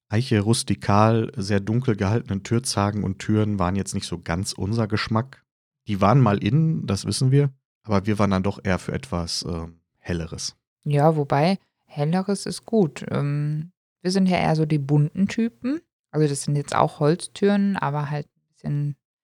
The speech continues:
Speaker 2: ja, frischer, moderner, hätte ich jetzt gesagt.
Speaker 1: Genau, die sind dann eher zwar auch in so einer Eiche, in so einer Wildeichen-Optik,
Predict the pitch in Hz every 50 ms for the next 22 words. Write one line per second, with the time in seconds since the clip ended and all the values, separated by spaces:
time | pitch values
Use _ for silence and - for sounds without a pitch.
0 | _ _ _ 139 131 - - - - 170 - - 165 151 147 143 139 139 135 -
1 | 139 143 160 170 165 151 147 143 156 156 - 160 147 - 156 147 - - 139 139
2 | 143 147 151 - - - 117 104 95 90 87 - 95 90 95 110 110 104 95 92
3 | 98 95 98 98 - - - - - 117 151 - - - 107 110 101 101 90 92
4 | 87 - - 113 139 135 - 180 170 147 117 104 98 98 92 101 131 185 - -
5 | 139 156 - - - - 135 - - - 165 -